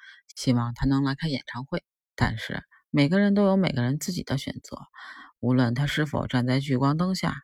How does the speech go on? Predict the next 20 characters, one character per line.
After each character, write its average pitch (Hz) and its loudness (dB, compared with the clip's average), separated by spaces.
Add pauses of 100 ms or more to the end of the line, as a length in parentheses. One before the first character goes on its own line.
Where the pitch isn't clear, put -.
(100)
让 139 0
自 143 -8
己 - -10
快 190 0
乐 104 0
起 - -12
来， - -16 (560)
就 202 0
像 190 0 (260)
《微 214 4
笑 208 2
Pasta》 175 0
这 151 -2
部 196 -2
剧 254 4
里 120 2
说 107 -6
的 110 -8
一 - -12
样， - -8